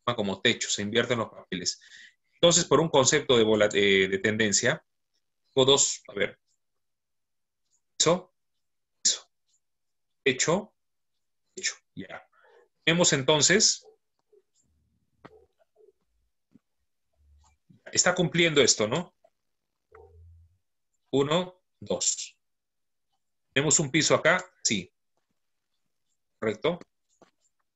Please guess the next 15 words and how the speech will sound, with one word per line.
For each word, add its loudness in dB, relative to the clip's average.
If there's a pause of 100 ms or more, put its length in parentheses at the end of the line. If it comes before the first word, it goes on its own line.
(1600)
Este -8
sería 0
el -6
punto -2
A, -4 (140)
¿no -8
es -12
cierto? -2 (1900)
Este -14
sería, -2
vamos -2
a -10
poner -6
punto -6 (880)
M, -4